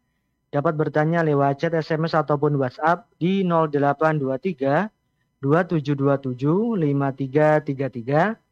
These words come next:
Atau sobat muslim yang tergabung via Zoom, YouTube, dan juga di Facebook dapat menuliskan pertanyaannya di kolom komentar. Baik, Ustadz, kita bacakan pertanyaan berikutnya.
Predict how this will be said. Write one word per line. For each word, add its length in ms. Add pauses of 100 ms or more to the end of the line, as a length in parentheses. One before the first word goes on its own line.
(340)
Atau 240
sobat 240
muslim 400
yang 240
tergabung 480
via 240
Zoom, 400
YouTube, 320
dan 160
juga 400
di 80
Facebook 480
dapat 480
menuliskan 480
pertanyaannya 720
di 240
kolom 320
komentar. 480 (1300)
Baik, 160
Ustadz, 240
kita 400
bacakan 560
pertanyaan 480
berikutnya. 560